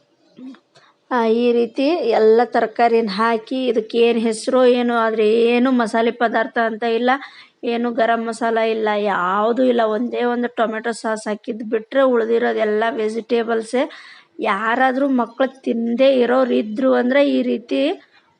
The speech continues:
ಮಾಡ್ ನೋಡ್ರಿ. ಅದ್ ಚೆನ್ನಾಗಿತ್ತು, ಟೇಸ್ಟು ಅಷ್ಟೇ ರುಚಿಯಾಗಿತ್ತು.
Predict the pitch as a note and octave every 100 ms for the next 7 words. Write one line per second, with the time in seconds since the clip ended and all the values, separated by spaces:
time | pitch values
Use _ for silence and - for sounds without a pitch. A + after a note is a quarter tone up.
0 | - B3+ A#3+ B3 B3 A#3 B3+ C4 C4+ A#3+
1 | B3+ - - A#3+ B3+ C4+ C4+ C4+ C#4+ C#4+
2 | C4 B3 B3 - C#4+ A#3+ A3 - - C4
3 | C4 B3 - B3 A#3 A3+ A#3 - D4+ F#4+